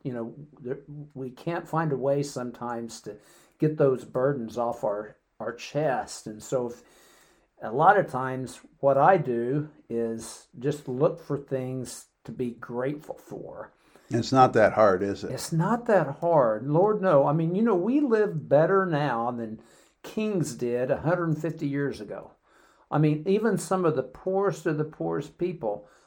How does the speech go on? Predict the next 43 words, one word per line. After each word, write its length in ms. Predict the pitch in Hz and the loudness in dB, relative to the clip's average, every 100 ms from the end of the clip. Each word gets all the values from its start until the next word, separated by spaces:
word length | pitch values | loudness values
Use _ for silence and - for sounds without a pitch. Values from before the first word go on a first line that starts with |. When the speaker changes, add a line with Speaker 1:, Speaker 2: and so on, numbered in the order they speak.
| _ | _
Speaker 1:
live 280 | 131 147 180 | -2 0 2
in 120 | 185 | 2
a 80 | 143 | 2
home 480 | 123 165 170 120 110 | 0 0 0 -2 -6
that 140 | 117 | -8
has 320 | - 139 - - | -4 -4 -4 -6
heat 260 | 160 160 123 | -6 -6 -8
and 100 | 123 | -6
air 160 | 147 | -4
conditioning. 580 | 160 117 98 - 90 - _ _ _ _ _ _ | -4 -6 -8 -12 -16 -18 _ _ _ _ _ _
Hundred 300 | - 165 202 | -4 0 0
fifty 260 | 160 160 160 | 0 0 2
years 320 | 151 190 165 | 4 4 2
ago, 220 | 127 120 | -2 -2
brother, 480 | 117 120 123 127 - _ _ _ - | -2 -4 -2 -4 -6 _ _ _ -2
kings, 560 | 202 208 165 147 87 | 0 2 0 -2 -4
Speaker 2:
No. 220 | 87 87 | -6 -2
Speaker 1:
they 140 | 139 180 | 2 2
may 180 | 190 156 | 2 2
have 220 | 147 - | 2 0
people 300 | 156 151 120 | -2 -2 0
waiting 300 | 147 190 143 | 0 0 -2
on, 320 | 123 120 120 - - | -8 -8 -10 -14 -10
but 160 | 123 | -4
they 180 | 143 175 | 0 2
weren't 340 | 214 160 151 123 | 4 2 0 -6
as 160 | 113 | -8
comfortable. 760 | - 151 143 131 127 120 113 - _ _ _ | -2 0 0 -2 -2 -2 -4 -10 _ _ _
So 220 | - 151 151 | 0 4 6
there's 300 | 180 233 127 | 6 6 4
a 60 | |
lot 400 | 117 117 147 170 | -2 -2 0 0
of 120 | 123 | 0
things 300 | - 123 107 | -4 -6 -6
that 140 | 107 120 | -10 -6
we 120 | 117 | -6
can 160 | 120 107 | -6 -8
be 120 | 107 | -8
grateful 440 | 110 113 120 - | -6 -6 -6 -12
for, 380 | 101 110 110 113 | -14 -10 -8 -8
and, 180 | 104 104 - - _ _ | -8 -14 -20 -20 _ _
and, 400 | - 120 113 104 | -8 -4 -6 -6
uh, 300 | 107 98 98 | -6 -6 -8